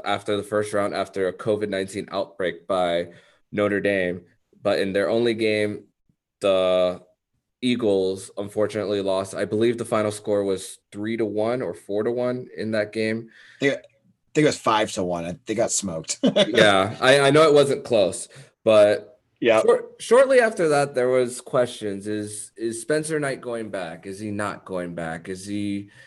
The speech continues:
Speaker 1: i-, is he gonna hold out, uh, of some sorts? But he ended up signing to E L C, and we are very,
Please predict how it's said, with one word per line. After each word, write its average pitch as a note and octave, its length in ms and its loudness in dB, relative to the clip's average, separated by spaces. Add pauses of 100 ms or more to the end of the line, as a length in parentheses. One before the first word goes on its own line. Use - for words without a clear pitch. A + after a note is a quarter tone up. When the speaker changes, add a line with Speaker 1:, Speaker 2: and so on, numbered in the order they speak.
(460)
Speaker 1:
i-, - 60 -14
is G#2 640 2
he A2+ 160 -2
gonna A2+ 200 0
hold G#2+ 300 -2
out, G2 420 2 (520)
uh, G2 220 2
of F#2+ 200 0
some F#2+ 220 -4
sorts? F2+ 400 -2
But G2+ 340 2
he B2+ 220 2
ended C3+ 240 4
up B2+ 100 0
signing A2 360 -2
to G#2 140 -2
E G2+ 120 0
L G2 160 0
C, G#2 480 -2 (440)
and F2+ 360 0
we G#2 160 4
are G2 160 4
very, F#2 720 2